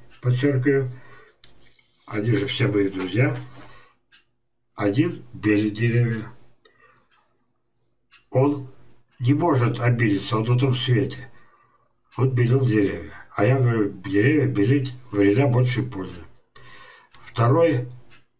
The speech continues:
прищипывал и учил прищипывать деревья. Я сейчас считаю, это ошибка, этого делать нельзя. Он со мной спорить не может, слава богу.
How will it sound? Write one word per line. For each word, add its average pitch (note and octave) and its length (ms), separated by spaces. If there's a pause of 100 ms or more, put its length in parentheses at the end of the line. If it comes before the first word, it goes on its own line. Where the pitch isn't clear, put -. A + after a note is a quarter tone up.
(200)
прищипывал B2 840
и A#2 180
учил G#2+ 420
прищипывать A#2+ 680
деревья. A#2 420 (1040)
Я G#2+ 200
сейчас B2 280
считаю, - 380
это C3+ 240
ошибка, - 380
этого B2 200
делать A#2+ 300
нельзя. G2 320
Он C#3 180
со D#3 160
мной D3 180
спорить C3+ 460
не C#3+ 60
может, C#3 340
слава B2+ 360
богу. G2+ 420